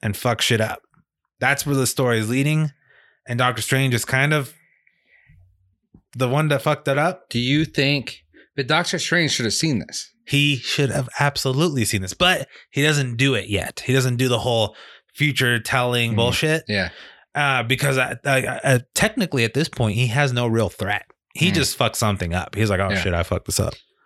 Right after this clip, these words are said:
Speaker 2: So with that being said, and it kinda would answer why the other Spider-Mans would come, but,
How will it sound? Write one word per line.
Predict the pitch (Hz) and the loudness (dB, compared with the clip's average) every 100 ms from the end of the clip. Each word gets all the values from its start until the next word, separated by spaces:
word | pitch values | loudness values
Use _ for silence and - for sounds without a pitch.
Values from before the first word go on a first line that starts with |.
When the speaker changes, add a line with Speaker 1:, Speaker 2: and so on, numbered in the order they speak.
| - - - | -20 -20 -8
Speaker 2:
So | - 156 139 123 - _ | -2 0 0 -2 -10 _
with | 139 143 - | -2 -2 0
that | 143 131 | 0 0
being | 135 127 110 | 0 0 0
said, | - 123 107 98 - - - - _ _ _ _ _ _ _ _ _ _ | 0 2 2 -2 -10 -18 -20 -20 _ _ _ _ _ _ _ _ _ _
and | 117 107 101 98 - _ _ _ _ _ _ _ _ _ _ _ _ _ _ _ _ _ _ _ | -2 0 0 -2 -6 _ _ _ _ _ _ _ _ _ _ _ _ _ _ _ _ _ _ _
it | 117 | -10
kinda | 107 120 120 | -2 0 0
would | 113 107 | 0 0
answer | 107 104 104 | 0 -2 -2
why | 104 101 | 0 0
the | 101 | 0
other | 95 101 95 | 0 0 -2
Spider-Mans | - 98 98 98 92 | -2 -2 0 -2 -2
would | 92 | -2
come, | 101 98 | -2 -2
but, | 107 101 | 0 -2